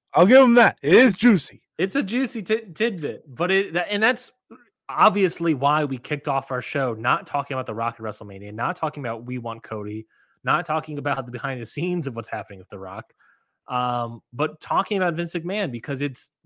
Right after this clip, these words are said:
Speaker 2: the most important thing to talk about right now. And the fact that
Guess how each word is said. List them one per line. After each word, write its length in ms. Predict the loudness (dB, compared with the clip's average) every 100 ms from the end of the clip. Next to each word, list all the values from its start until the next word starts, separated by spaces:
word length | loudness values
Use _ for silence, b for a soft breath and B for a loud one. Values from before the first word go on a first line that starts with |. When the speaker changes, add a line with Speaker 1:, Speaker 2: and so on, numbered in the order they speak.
| -10
Speaker 2:
the 140 | -6 -6 -6
most 400 | -4 0 0 -2
important 400 | -4 -2 -4 -4
thing 140 | -6
to 60 | -6
talk 220 | -4 -6
about 180 | -4 -4
right 180 | -6 -10
now. 240 | -14 -20 _ _ _ -10
And 120 | -4
the 60 | -4
fact 400 | 0 0 0 -2
that 360 | -2 -2 -4